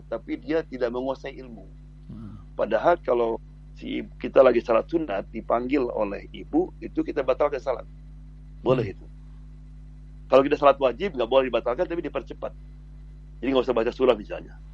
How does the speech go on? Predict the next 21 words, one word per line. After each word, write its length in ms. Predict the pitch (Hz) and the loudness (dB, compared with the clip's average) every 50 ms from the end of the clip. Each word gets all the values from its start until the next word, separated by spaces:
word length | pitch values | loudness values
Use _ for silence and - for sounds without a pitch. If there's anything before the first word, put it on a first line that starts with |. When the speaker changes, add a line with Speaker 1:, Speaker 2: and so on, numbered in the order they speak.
| - - - - - - 143 | -18 -18 -18 -16 -14 -10 -8
Speaker 2:
Hmm. 320 | 131 120 120 113 110 104 101 - | -6 -6 -4 -6 -6 -8 -10 -10
Speaker 1:
Nah, 420 | - 107 117 131 - - - - 90 | -6 -6 -6 -6 -6 -10 -10 -6 -2
ini 100 | 101 123 | 0 0
penting 220 | 127 - 110 98 - - - - - - - - - - | 0 0 -2 -6 -6 -12 -16 -16 -14 -16 -14 -10 -8 -8
itu. 220 | - 180 - - 92 - - - - - - - - - - - - - - - - - - - | -8 -8 -8 -10 -16 -16 -16 -16 -18 -18 -18 -18 -16 -16 -16 -16 -16 -18 -18 -18 -18 -18 -12 -4
Ya, 240 | - - 95 90 - - - - - - | 0 2 2 2 0 -4 -16 -14 -4 2
jadi 120 | 85 98 110 | 8 10 10
oleh 120 | 110 101 - | 10 10 8
karena 200 | 113 107 98 92 | 6 4 4 4
itu, 300 | 85 - 185 226 370 - - - - | 8 8 10 10 10 6 4 -6 -4
kalau 400 | - 107 110 113 113 101 101 - - - - | 0 0 2 2 0 -2 -4 -8 -12 -8 -4
ibu 200 | 120 113 101 110 107 | -2 -2 -2 -2 -6
kita 240 | - 92 - - 104 | -6 -6 -2 -2 0
manggil, 480 | 98 92 87 87 - 127 151 185 208 - - - - - - | 0 0 -2 0 2 4 4 4 2 -2 -12 -18 -18 -12 -4
ya. 160 | - - - - - - - - - - - - - - - | -4 -4 -4 -4 -10 -18 -18 -20 -20 -20 -20 -18 -18 -16 -8
Nah, 120 | - - 104 | -4 -4 -2
sekarang 440 | - - 123 127 160 170 170 160 - | 0 2 4 6 8 8 6 4 2
kita, 480 | - 135 131 - 151 147 151 147 - - | -2 -4 0 4 4 4 4 4 0 -2
mari 220 | 123 123 131 143 | 0 0 0 0
kita 240 | 143 135 123 127 123 | 0 -6 -6 -4 0
merenung. 400 | 113 110 110 107 104 98 82 | 0 0 0 0 -4 -4 -6